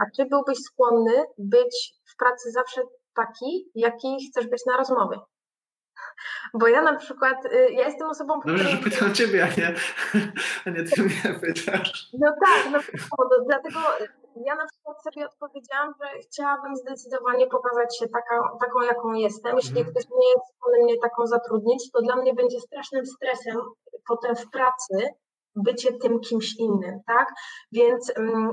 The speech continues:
Speaker 1: ja jestem skłonna powiedzieć, jakie mam wartości, jestem skłonna powiedzieć o tym, co mi ciężko idzie w pracy, gdzie mam słabości. E, bardzo często to przy tych słabościach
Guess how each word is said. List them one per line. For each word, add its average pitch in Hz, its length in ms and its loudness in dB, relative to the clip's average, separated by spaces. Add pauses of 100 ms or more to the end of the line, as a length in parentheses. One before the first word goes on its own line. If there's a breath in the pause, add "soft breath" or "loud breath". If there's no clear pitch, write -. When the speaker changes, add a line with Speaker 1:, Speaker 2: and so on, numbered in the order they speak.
(100)
Speaker 1:
ja 247 140 4
jestem 262 280 -2
skłonna 240 500 -2
powiedzieć, 214 380 -10
jakie 262 240 -8
mam 262 200 -4
wartości, 220 840 -8
jestem 240 300 -4
skłonna 262 340 -2
powiedzieć 240 320 4
o 240 80 4
tym, 226 180 0
co 233 240 0
mi 233 420 4 (200)
ciężko 220 340 -2
idzie 214 260 -4
w - 100 -20
pracy, 208 500 0
gdzie 202 280 -2
mam 202 180 -2
słabości. 196 680 0 (340 loud breath)
E, 202 240 2
bardzo 240 260 2
często 269 300 2
to 262 120 2
przy - 160 -10
tych 240 140 -2
słabościach 254 540 0